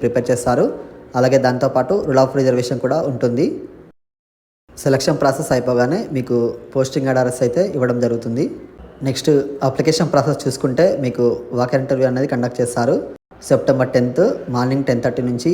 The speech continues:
ఈవినింగ్ ఫైవ్ పీఎం వరకు అయితే మీకు ఉంటుంది. మీరు అప్లికేషన్ ఫామ్ అయితే భద్రాద్రి కొత్తగూడెం డిస్ట్రిక్ట్ అఫీషియల్ వెబ్‌సైట్‌లో అయితే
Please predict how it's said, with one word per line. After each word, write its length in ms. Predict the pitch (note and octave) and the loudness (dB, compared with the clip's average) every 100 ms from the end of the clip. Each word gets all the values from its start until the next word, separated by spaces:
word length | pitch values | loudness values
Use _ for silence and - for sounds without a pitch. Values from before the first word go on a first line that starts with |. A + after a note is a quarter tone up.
| E3+ C3 | 2 0
ఈవినింగ్ 260 | B2+ C3 | 0 0
ఫైవ్ 120 | B2+ A#2 | 0 0
పీఎం 120 | B2 A#2+ | 0 0
వరకు 160 | A#2+ | -2
అయితే 140 | - D#3+ C3+ | -2 -2 -2
మీకు 200 | A#2+ A2+ A2+ - | -2 -2 -4 -6
ఉంటుంది. 340 | A2+ A#2+ B2 G#3 - - - _ _ _ _ _ _ _ _ _ _ _ _ - - B2+ | -4 -2 0 -2 -4 -12 -20 _ _ _ _ _ _ _ _ _ _ _ _ -20 -4 0
మీరు 160 | A#2+ A#2 A2 | 2 2 2
అప్లికేషన్ 400 | B2 D#3 D#3 D#3 | 2 0 0 -2
ఫామ్ 160 | C3+ B2+ | 0 0
అయితే 200 | B2 F#3 A#3 - - - - B2 | 0 0 0 -6 -16 -20 -2 2
భద్రాద్రి 320 | C3 C3+ C#3+ | 4 4 2
కొత్తగూడెం 340 | B2 C3 B2+ A#2+ | 0 2 0 0
డిస్ట్రిక్ట్ 320 | A#2+ C3+ C3 A3 - - _ _ - - | -2 -2 0 0 -2 -12 _ _ -12 -4
అఫీషియల్ 300 | B2+ C3+ D3 | -4 2 2
వెబ్‌సైట్‌లో 300 | - C3+ B2+ | 4 2 2
అయితే 140 | B2 | 2